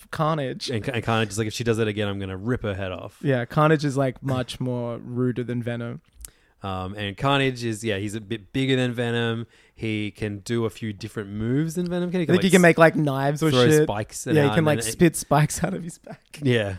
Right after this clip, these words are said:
Speaker 2: Um, it's, the action in this is, like, is marginally better than the first movie.
Speaker 1: Yeah. It's
Speaker 2: Um,
Speaker 1: still kind of, like, dumb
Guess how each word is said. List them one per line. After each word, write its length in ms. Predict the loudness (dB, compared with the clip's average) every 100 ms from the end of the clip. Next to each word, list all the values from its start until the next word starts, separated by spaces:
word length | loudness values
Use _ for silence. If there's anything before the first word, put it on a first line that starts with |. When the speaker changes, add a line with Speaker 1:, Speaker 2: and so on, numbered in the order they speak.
| -10 -10
Speaker 2:
Um, 440 | -8 -8 -10 -14 -20 _ _ -8
it's, 180 | -8 -10
the 220 | -8 -2 0
action 260 | 0 0
in 120 | 0
this 160 | 0 -2
is, 120 | -4
like, 180 | -4 -6
is 160 | -10 -10
marginally 720 | -12 -8 -6 -4 -4 -2 0
better 220 | 0 0 0
than 100 | -2
the 80 |
first 300 | -2 -2 -2
movie. 280 | -4 -4 -2
Speaker 1:
Yeah. 320 | 0 0 0 -8 _
It's 100 | -4
Speaker 2:
Um, 40 | 4
Speaker 1:
still 120 | 4
kind 180 | 6 2
of, 120 | 2
like, 240 | 0 0
dumb 420 | -6 -6 -6 -8